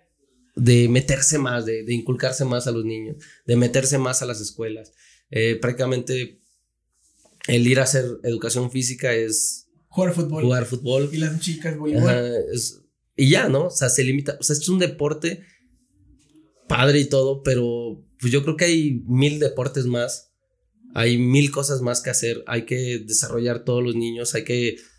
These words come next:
Speaker 1: este, meterles ese gusto por hacer activación física, que es lo que es educación física, o sea,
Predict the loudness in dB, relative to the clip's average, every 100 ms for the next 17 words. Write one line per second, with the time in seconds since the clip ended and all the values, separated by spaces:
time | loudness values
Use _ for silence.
0 | _ -4 -2 0 -2 -2 -10 _ _ _
1 | _ _ _ 2 4 4 4 4 2 2
2 | 2 -2 -4 -12 -14 _ _ -20 -20 -2
3 | 0 2 0 -2 -4 -10 -14 -2 0 2
4 | 2 2 0 -2 -8 -14 _ _ _ 0
5 | 2 2 0 -2 -2 -4 -6 -4 -2 -2
6 | -2 -4 -6 -4 -4